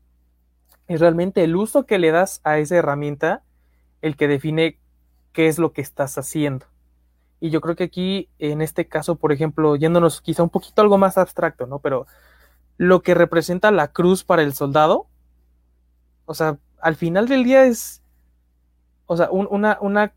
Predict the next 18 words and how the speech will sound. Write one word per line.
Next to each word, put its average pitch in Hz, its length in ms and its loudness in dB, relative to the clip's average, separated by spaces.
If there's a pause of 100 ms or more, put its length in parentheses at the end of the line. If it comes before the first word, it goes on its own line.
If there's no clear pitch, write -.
cuestión 175 460 -2
que 180 160 0
para 147 260 2
muchos, 170 480 -2
o - 20 -20
sea, 147 120 -2
una 147 160 -4
cruz 160 220 -2
sería 156 280 2
como 147 300 -2
el 139 60 -6
símbolo 175 340 2
de 139 100 0
la 139 80 0
esperanza 151 680 0
de, 135 280 -2
de 135 100 -2
algo, 156 400 2